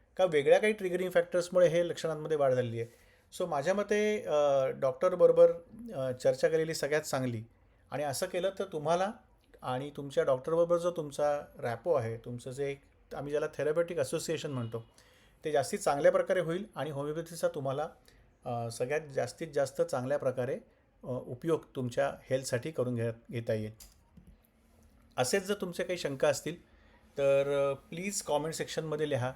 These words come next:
कारण या सगळ्या शंकांना, ज्या काही मनात शंका आहेत होमिओपॅथीबद्दलच्या, अ,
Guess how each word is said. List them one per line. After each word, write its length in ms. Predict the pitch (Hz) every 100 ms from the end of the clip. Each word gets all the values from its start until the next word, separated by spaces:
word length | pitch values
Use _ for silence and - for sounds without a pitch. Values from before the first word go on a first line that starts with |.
| - -
कारण 140 | 131
या 160 | 139 170
सगळ्या 340 | - 139 156 -
शंकांना, 560 | 175 165 160 156 160 180 - _ _ _ _ _ 135
ज्या 160 | 147 202
काही 180 | 247
मनात 220 | 226 202 202
शंका 300 | 160 139 139
आहेत 100 | 135
होमिओपॅथीबद्दलच्या, 1200 | 131 135 127 - 127 127 - 123 123 120 - 127 - _ _ _ _ _
अ, 160 | 135